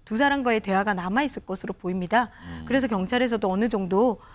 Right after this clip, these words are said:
Speaker 1: 투약 사실에 대한 혐의점을 발견했기 때문에
Speaker 2: 예.
Speaker 1: 예, 피의자로 전환을 했던 것이기 때문에 그런 내용까지 다 종합해서 봐야 될 것 같습니다.
Speaker 2: 알겠습니다. 이것도 좀 뭐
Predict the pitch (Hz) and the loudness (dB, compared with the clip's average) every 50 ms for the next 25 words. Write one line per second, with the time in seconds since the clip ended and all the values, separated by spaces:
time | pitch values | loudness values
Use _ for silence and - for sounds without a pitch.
0 | - - - - 330 320 - - - 233 - 208 220 220 202 208 208 233 247 302 | -20 -10 -2 0 2 2 2 2 -2 -2 -2 0 0 2 2 2 2 2 2 0
1 | 302 311 - 277 247 240 233 - - 180 185 233 240 277 277 - 247 - - 262 | 0 0 0 0 0 0 0 -2 -2 0 2 2 2 0 0 -4 -6 -4 -2 -2
2 | 254 240 196 196 254 330 - - 233 220 185 156 160 139 175 - 202 190 180 - | 0 2 2 2 2 2 0 -2 -4 -4 -4 -4 -6 -8 -6 -4 -2 -2 -4 -4
3 | - - 269 254 247 220 214 214 - - 180 190 196 202 214 220 262 - - 262 | -4 -2 -2 0 0 0 -2 -2 -6 -6 -4 -4 -2 -2 -2 -4 -4 -4 -4 -4
4 | 240 226 180 - - - - - 220 233 220 190 208 269 262 - - - - - | -4 -4 -6 -8 -10 -14 -10 -4 -4 -2 -2 0 0 -2 -2 -4 -8 -20 -20 -16
5 | _ - 247 262 302 302 294 254 233 - 233 233 - - - 240 - - 202 220 | _ -2 2 2 2 2 2 0 0 -2 -4 -6 -6 -4 -6 -4 -4 -4 -2 -2
6 | 269 285 - 311 285 381 - - - 175 208 - 285 - - - 175 165 - - | -2 -2 -4 -4 -6 -6 -6 -6 -6 -4 -4 -4 -4 -6 -6 -8 -8 -8 -10 -10
7 | 190 175 175 - 226 226 - _ _ _ _ _ _ _ _ _ - 82 82 69 | -10 -10 -8 -8 -10 -10 -10 _ _ _ _ _ _ _ _ _ -12 -12 -12 -12
8 | - - - - _ _ _ _ - - - _ _ _ - 76 73 - 92 90 | -12 -16 -20 -20 _ _ _ _ -20 -20 -20 _ _ _ -20 -20 -20 -18 -18 -16
9 | 95 98 92 92 92 101 | -14 -12 -12 -10 -12 -12